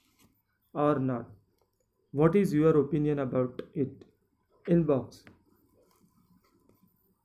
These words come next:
Advantages of hydroelectric power generation. First,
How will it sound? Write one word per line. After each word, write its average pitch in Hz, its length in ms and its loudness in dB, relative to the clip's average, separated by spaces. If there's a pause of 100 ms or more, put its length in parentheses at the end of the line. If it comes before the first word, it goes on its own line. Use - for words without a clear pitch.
(1500)
Advantages 175 640 4
of 175 140 0
hydroelectric 151 800 -2 (120)
power 131 320 0 (400)
generation. 127 560 -2 (840)
First, - 300 -10